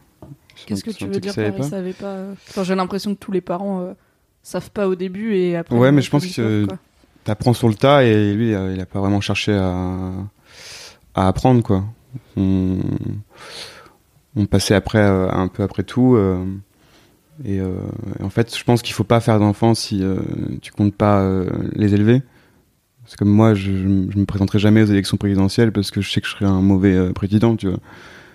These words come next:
Speaker 2: C'est pareil, si, si t'es pas foutu de, de te conditionner, euh, en disant, « Bon, bah, écoute, euh, je vais y mettre, quoi, ça y est, je vais être papa, faut que je, faut que je sache comment faire les choses. »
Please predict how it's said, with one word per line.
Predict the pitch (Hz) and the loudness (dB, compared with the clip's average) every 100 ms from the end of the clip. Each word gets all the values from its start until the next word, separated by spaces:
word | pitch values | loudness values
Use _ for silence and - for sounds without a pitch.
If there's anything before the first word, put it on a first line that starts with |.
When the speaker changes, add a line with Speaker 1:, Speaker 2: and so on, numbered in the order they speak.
| _ _ - | _ _ -20
Speaker 2:
C'est | - | -4
pareil, | 107 110 113 | 2 4 4
si, | 104 98 95 | 0 -8 -10
si | - - - - | -12 -14 -16 -10
t'es | 101 | -2
pas | 107 | -2
foutu | - 98 113 | -2 -6 -4
de, | 101 95 - - 104 - 104 107 - _ _ | -2 -2 -4 -8 -8 -10 -10 -12 -16 _ _
de | 113 | -4
te | - | 2
conditionner, | 117 113 - 117 120 120 107 | 2 2 4 4 4 4 2
euh, | 101 98 101 _ _ _ _ - | 0 -2 -6 _ _ _ _ -10
en | 104 | -4
disant, « | 101 104 113 | -2 2 2
Bon, | 110 113 | 4 2
bah, | 98 87 | 2 -2
écoute, | 87 - 110 104 | -6 -10 -12 -8
euh, | 98 95 98 95 95 95 92 - 117 - _ - | -8 -8 -8 -10 -10 -10 -12 -14 -18 -20 _ -14
je | 101 101 | -6 2
vais | |
y | 113 | 4
mettre, | 160 - | 4 2
quoi, | 120 | 0
ça | 107 120 | 2 4
y | |
est, | 139 | 4
je | |
vais | 110 | 4
être | - | 2
papa, | 110 143 147 | 0 2 2
faut | - - | 0 -6
que | |
je, | 101 101 98 98 101 - _ _ _ _ | -2 0 0 -2 -6 -10 _ _ _ _
faut | - 104 | -8 -6
que | |
je | 98 | -2
sache | 110 - | -2 0
comment | 107 | 0
faire | 101 | 2
les | 98 | 0
choses. » | 98 135 131 107 | 2 2 2 0